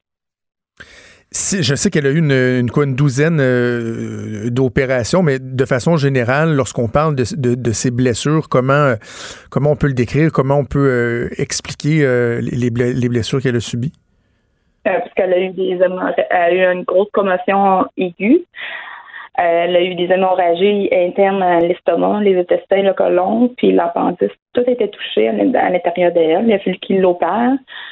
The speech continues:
Speaker 2: Mais quand ils l'ont transférée à Chicoutimi, mais elle était encore en, en saignement. Puis il a fallu qu'ils la remettent sur la table d'opération. Puis l'estomac restait ouvert jusqu'au vingt-deux octobre,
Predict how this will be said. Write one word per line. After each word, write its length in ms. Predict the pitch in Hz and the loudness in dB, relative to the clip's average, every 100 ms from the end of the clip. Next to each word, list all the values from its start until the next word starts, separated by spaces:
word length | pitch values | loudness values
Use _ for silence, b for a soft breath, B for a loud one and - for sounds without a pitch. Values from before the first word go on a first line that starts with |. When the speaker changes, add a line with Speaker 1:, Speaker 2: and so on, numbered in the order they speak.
| B B _ | B B _
Speaker 2:
Mais 680 | 190 185 180 175 175 175 - _ | 0 2 4 4 2 0 -4 _
quand 80 | 214 | -2
ils 80 | 196 | 2
l'ont 160 | 190 | 0
transférée 480 | 190 185 185 185 208 | 0 -2 0 2 2
à 80 | 196 | 0
Chicoutimi, 600 | - 175 - - 208 214 | -2 -10 -4 2 4 4
mais 220 | 190 170 165 | 4 4 4
elle 60 | |
était 100 | 165 | 2
encore 460 | 170 170 180 185 185 | 0 0 0 2 2
en, 680 | 170 165 165 170 170 175 190 - _ | 2 2 2 2 0 -2 -4 -12 _
en 140 | 180 170 - | -4 -2 0
saignement. 340 | 175 175 240 - _ _ | 0 2 2 -2 _ _
Puis 140 | - 196 | 2 2
il 80 | |
a 20 | 185 | 4
fallu 220 | 190 208 | 0 0
qu'ils 80 | 208 | 0
la 100 | 185 | -2
remettent 300 | 185 208 208 | -2 -2 0
sur 80 | |
la 80 | 180 | -2
table 240 | 175 180 185 | 0 -2 -4
d'opération. 580 | 185 175 165 - 170 - B B B - | -2 -2 -2 -4 -6 -6 B B B -4
Puis 120 | 190 | 0
l'estomac 380 | 180 180 185 185 | 2 2 0 2
restait 320 | 185 180 - | 2 2 2
ouvert 420 | 190 175 185 196 | 2 2 2 0
jusqu'au 300 | 190 190 196 | 0 0 0
vingt-deux 320 | 180 175 175 | 2 2 4
octobre, 500 | 180 180 - 190 262 | 2 0 0 0 2